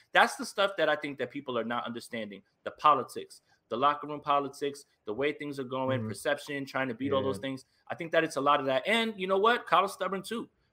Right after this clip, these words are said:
Speaker 1: Kyle's gonna do things his way one way or another. And that's it. And, and I think that we all need to get, you know, in tune with that. And it's clear. And the one thing that he said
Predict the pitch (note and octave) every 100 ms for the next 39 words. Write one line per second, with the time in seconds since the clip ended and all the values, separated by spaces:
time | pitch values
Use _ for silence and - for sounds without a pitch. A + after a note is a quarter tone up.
0 | - F3+ A3+ A#3 A3+ G#3 G#3+ F#3 E3+ D#3+
1 | D#3 C#3 C#3 B2+ A#2 G2+ - _ _ _
2 | A#2+ C3 A#2+ G#2 F#2+ - A#2 A#2+ B2 B2+
3 | C#3+ C3+ B2 A2 - _ - D3 D#3+ D3+
4 | D3 B2 C#3 B2+ - - B2+ A#2+ G#2 A#2
5 | - C3+ A#2 - A2 - _ - A#2 B2
6 | - E3 D#3 - - _ D#3 C#3+ C#3+ G#3
7 | G3+ G3 F3+ F#3+ - F3